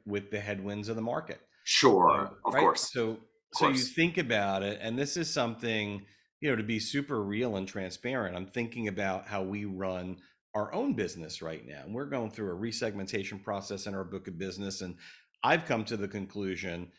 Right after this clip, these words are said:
Speaker 1: that, you know, in, in essence, a, a, a client of Cut and Wealth Management's needs to be a client that can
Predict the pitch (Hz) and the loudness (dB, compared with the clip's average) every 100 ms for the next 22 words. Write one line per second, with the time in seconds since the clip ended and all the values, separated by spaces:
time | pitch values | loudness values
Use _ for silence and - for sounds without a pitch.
0 | _ _ 107 98 95 - - _ _ _ | _ _ -2 0 0 -2 -12 _ _ _
1 | - - 117 101 139 139 151 131 110 117 | -20 -6 -6 -2 -4 2 4 6 4 2
2 | 107 90 85 - - _ _ _ _ 113 | -2 -4 -6 -8 -10 _ _ _ _ -6
3 | - 110 - 107 - - 143 143 120 110 | -4 -8 -6 -8 -8 -2 0 2 2 0
4 | - 127 113 107 101 101 95 95 107 107 | -2 -2 -2 -2 -2 -2 -2 -2 -4 -6
5 | 127 127 - 104 113 123 127 127 110 - | -4 -4 -6 -4 -2 0 0 0 -4 -6
6 | 120 101 104 98 95 113 98 90 90 - | -4 -2 -2 -2 -2 -2 -2 -2 -6 -8
7 | - _ _ 107 104 - 101 95 95 | -18 _ _ -2 -2 -2 -4 -2 -6